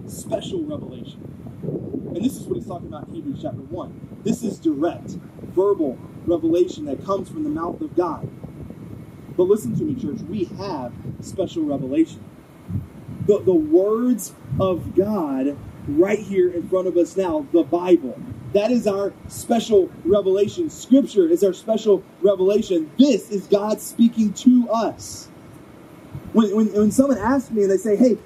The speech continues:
uh, I ha-, I can't just hear from the Lord. I haven't heard from the Lord."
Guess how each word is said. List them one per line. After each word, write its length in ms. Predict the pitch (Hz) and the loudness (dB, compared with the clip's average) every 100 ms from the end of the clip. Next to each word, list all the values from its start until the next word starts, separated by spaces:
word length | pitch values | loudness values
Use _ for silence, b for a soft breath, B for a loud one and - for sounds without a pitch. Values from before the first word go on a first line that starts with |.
| - - | -8 -2
uh, 280 | 214 208 196 | 0 0 0
I 60 | |
ha-, 260 | 202 233 262 202 | 2 2 2 -2
I 60 | |
can't 300 | - 262 240 | 4 4 4
just 200 | 196 196 | -4 -2
hear 180 | 226 240 | 0 0
from 180 | 233 208 | 0 2
the 60 | |
Lord. 280 | 185 247 254 | 4 6 4
I 80 | 190 | 2
haven't 320 | 214 240 208 | -2 -4 -4
heard 240 | 202 240 - | -6 -6 -4
from 180 | 220 | 0
the 60 | 202 | 2
Lord." 480 | 185 240 269 220 | 4 6 6 6